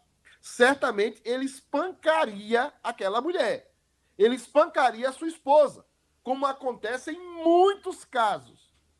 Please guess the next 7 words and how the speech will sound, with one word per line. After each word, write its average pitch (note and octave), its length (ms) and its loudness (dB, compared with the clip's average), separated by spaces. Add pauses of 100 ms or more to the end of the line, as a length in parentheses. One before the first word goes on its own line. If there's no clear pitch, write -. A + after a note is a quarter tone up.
(320)
Homens C4 480 -2
que C#4 140 -10
espancam C4 1000 0 (220)
a F#3 100 -10
sua G#3 480 -2 (300)
própria G#3+ 580 2 (300)
esposa, C#4 880 -2